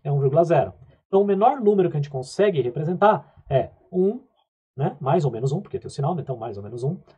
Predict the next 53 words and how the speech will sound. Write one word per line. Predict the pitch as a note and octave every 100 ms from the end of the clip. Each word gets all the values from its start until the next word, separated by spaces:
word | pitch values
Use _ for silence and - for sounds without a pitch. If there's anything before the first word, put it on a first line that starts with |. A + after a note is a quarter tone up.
| _ _
é, | B2 B2 B2 A#2+ B2+
vezes | C3+ D#3 E3 D#3
dois | C3+ E3 E3+
elevado | F#3 C3+ D3
a |
menos | C#3 C3+
cento | - C3+
e |
vinte | C#3 C#3+
e |
seis, | - C3+ - - _ _ _ _
que | D4
é |
mais | B3 G3+ G#3+ F#3+
ou | D#3+
menos | E3 A2+ C#3
igual | F3 F3+ G3+ - _ _
a | B2+ -
um | F#3 G3
vírgula | C#3+ F3+ F3
dois | D3+ F#3
vezes | F3
dez | D#3+ D3+
a | D3+
menos | C3+ C3+
trinta | C#3 D#3+
e |
oito. | F3 A2+ - _ _ _
Esse | C3 E3+
é |
o |
menor | C#3+ G#2+
número | G#2 G#2
que | A2
a |
gente | _
consegue | - G2+
representar. | A2+ G#2+ C#3+ C#3 _ _ _ _ _ _
Os | E3
maiores | G#3 A3+ D4
valores | G3+ G3 E3 D#3
que | -
a | C3
gente | D3
consegue | - C3 - - D3 B3+ D#3+
representar, | C3+ A2+ G#2 E3+ G#3+ - - _ -
é, | B2 C3 C3 -
são | - F#3
com | G3 G#3
o |
expoente | G3 G#3 F3 F3+ - _ _ _ _ _
todo | - A3 G3+ F#3
um, | G#3+